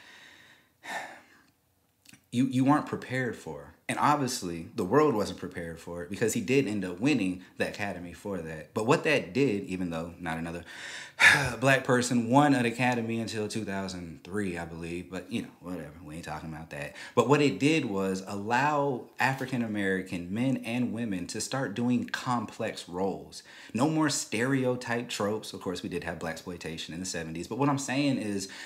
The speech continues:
a black person was now being taken serious in Hollywood. Sidney did that for us. And it wasn't always like that for him. Now, he was fifteen years old when he came to the United States. He lived in Florida with his brother.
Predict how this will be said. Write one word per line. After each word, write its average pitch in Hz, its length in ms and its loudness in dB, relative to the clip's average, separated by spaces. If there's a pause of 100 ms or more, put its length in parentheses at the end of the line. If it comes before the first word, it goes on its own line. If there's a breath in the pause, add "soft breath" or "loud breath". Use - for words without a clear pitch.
(160 loud breath)
a 104 100 -4
black 113 400 -2
person 113 320 -4
was 95 120 -6
now 101 160 -4
being 95 200 -2
taken 95 320 -6
serious 95 600 -6
in 80 80 -8
Hollywood. 76 560 -12 (420 soft breath)
Sidney 147 520 2
did 101 320 -4
that 87 200 -6
for - 360 -12
us. - 400 -12 (160)
And 113 100 2
it 107 80 2
wasn't 131 320 2
always 107 500 -4
like 95 280 -6
that 85 240 -8
for 87 220 -6
him. 73 440 -8 (460 loud breath)
Now, 104 400 -2 (500)
he 135 140 -2
was - 160 -4
fifteen 147 500 0
years 113 320 0
old 87 240 -6
when 80 80 -12
he 90 80 -8
came 104 320 -2
to 95 220 -4
the 92 100 -6
United 82 380 -8
States. - 380 -12
He 92 100 -4
lived 123 260 0
in 107 160 -8
Florida 98 380 -6
with 85 180 -10
his 82 100 -12
brother. 107 400 0